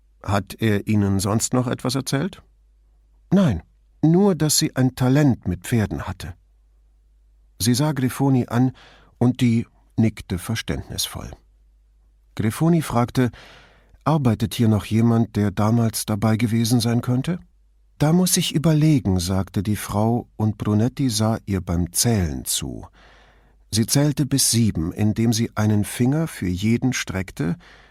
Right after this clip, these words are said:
um dann einen nach dem anderen wieder zu krümmen. „Nein“, antwortete sie, „die sind alle weg.“ Ihr Blick schweifte zu der Koppel hinter dem Haus, auf der ein paar Pferde das letzte Gras abweideten.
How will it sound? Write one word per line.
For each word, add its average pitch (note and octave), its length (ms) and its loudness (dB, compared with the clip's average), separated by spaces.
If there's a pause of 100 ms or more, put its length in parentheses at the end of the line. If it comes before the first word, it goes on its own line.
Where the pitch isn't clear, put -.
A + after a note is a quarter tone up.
(200)
um G#2 160 2
dann C#3+ 280 2 (120)
einen B2+ 360 4
nach A#2+ 140 0
dem A2 240 -4
anderen G#2 460 0
wieder G2+ 200 -4
zu - 160 -8
krümmen. A2+ 480 -2 (1000)
„Nein“, C3+ 300 2 (200)
antwortete F#2 600 -2
sie, E2+ 300 -4 (500)
„die D#3 60 2
sind D#3+ 280 2
alle E3+ 180 2
weg.“ - 260 -6 (1000)
Ihr G2+ 100 0
Blick C3 400 -4
schweifte A2 540 -2
zu - 120 -4
der F#2 140 -4
Koppel A2 320 -2
hinter F#2+ 220 -2
dem F2+ 180 0
Haus, A2 320 0 (520)
auf - 140 -6
der G2+ 220 0
ein G2+ 160 -2
paar G2 140 -2
Pferde G#2+ 420 0
das F#2 200 -6
letzte F#2+ 340 -6
Gras E2 340 -2
abweideten. B1 680 -12